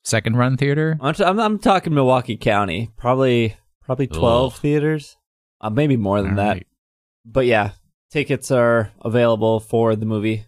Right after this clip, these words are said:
Speaker 2: Some more news here. The Ultra Sun, Ultra Moon Pokédex Guidebook has been announced. That will be releasing on December twelfth.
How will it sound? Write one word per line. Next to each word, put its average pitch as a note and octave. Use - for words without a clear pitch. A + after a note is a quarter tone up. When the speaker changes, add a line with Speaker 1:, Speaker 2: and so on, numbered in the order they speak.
Speaker 2:
Some D#3
more F#3+
news F#3+
here. G3
The F#3+
Ultra E3+
Sun, F3+
Ultra D#3+
Moon E3+
Pokédex F3+
Guidebook C#3+
has C3+
been C3
announced. B2+
That C#3
will C#3
be C3+
releasing C3+
on A#2+
December C3
twelfth. -